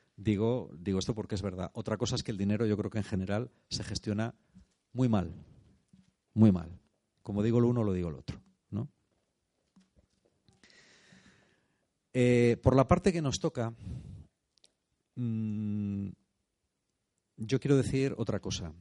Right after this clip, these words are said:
Yo estoy convencido de que el futuro de la Iglesia, en buena medida, son los movimientos y las comunidades como esta. Porque el sistema, este tinglao,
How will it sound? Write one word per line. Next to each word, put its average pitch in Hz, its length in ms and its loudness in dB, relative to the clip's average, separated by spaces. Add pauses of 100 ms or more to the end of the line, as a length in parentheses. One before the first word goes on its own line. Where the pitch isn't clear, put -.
(240)
Yo 120 140 6
estoy 151 180 8
convencido 143 580 0 (1300)
de 113 160 -6
que 120 80 -4
el 104 60 -2
futuro 147 360 4
de 143 80 2
la 131 100 2
Iglesia, 147 520 -2 (760)
en 107 160 -4
buena 139 200 6
medida, 131 500 2
son 123 220 0
los 113 140 -2
movimientos 123 880 0 (840)
y 110 80 -4
las 104 160 -2
comunidades 110 480 2
como 107 220 -6
esta. - 260 -8 (2250)
Porque 107 240 -2
el 98 80 -2
sistema, 123 640 0
este - 240 -2
tinglao, 110 520 0